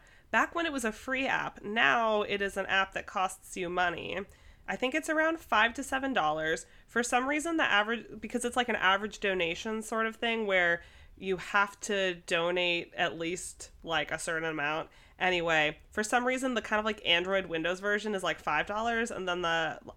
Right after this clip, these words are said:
I O S version is seven dollars. I don't, I don't know why. I don't know. I feel a little bit like, you know, it's prejudice against my Apple products, but whatever. Whatever. I paid the seven dollars.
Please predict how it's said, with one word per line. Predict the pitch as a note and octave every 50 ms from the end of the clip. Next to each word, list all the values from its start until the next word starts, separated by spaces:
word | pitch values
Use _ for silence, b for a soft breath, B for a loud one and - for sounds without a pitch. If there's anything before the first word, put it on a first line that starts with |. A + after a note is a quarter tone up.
| - -
I | E3 E3+ F3
O | F3 E3+ E3
S | D#3+ F3 - -
version | - F#3+ F#3+ G3 - G3+ G3
is | F3 E3+ -
seven | - E3+ D#3+ E3 F#3+ G3 G#3
dollars. | G#3+ G3+ G#3 A3 A#3 B3 C4 D4 E4 D4+ - b b b b b b b b - - - - - -
I | F#3+ G3
don't, | G3 G3+ G#3+ G#3+ G#3+ G#3+ G#3 G3+ G3 -
I | - F#3+
don't | G3 A3+ A#3+ B3
know | B3 B3
why. | A3+ G#3+ G3 G3 G#3+ A#3 B3 B3
I | A3 G#3
don't | G#3 G#3+ A3
know. | G#3+ G#3+ G#3 G#3 G#3 G#3 G#3 G#3 G#3 G#3 G#3 - - _ _ _ - - -
I | - G#3
feel | G#3 - A3 A3
a | G#3+ A3
little | A3 A3 A3
bit | G#3+ A#3 A3 F#3+ G3+
like, | G#3+ G3+ G3 - - -
you | - G#3+
know, | G#3 G#3 G3 F#3+
it's | G3 -
prejudice | - - - A3 G#3+ G#3+ A3 A3 A3 -
against | A3 G#3 G#3+ G#3 - -
my | G3+ -
Apple | - F#3 G3 - G#3
products, | - - A#3 A#3 A3+ A#3 -
but | A#3+ G#3
whatever. | G3+ A3+ C4+ D#4 D#4 D4 B3+ C4 B3+ D4+ D#4 - b b b b b b
Whatever. | - C4 C#4 C4+ B3 A#3+ B3+ A#3+
I | A#3 B3
paid | B3 B3+ D#4+ D#4+ B3+ B3+
the | D4
seven | - - A#3+ C4 B3+
dollars. | B3+ A#3 A3+ A#3 G#3+ C#4 C4 C4 C4+ - - - - -